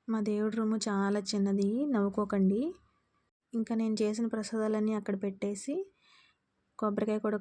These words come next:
కొట్టేసి దేవుడికి హారతి అయితే ఇస్తున్నాను.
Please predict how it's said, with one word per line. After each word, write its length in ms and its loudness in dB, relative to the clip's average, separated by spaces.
కొట్టేసి 560 -4
దేవుడికి 420 0
హారతి 360 0
అయితే 140 -2
ఇస్తున్నాను. 540 2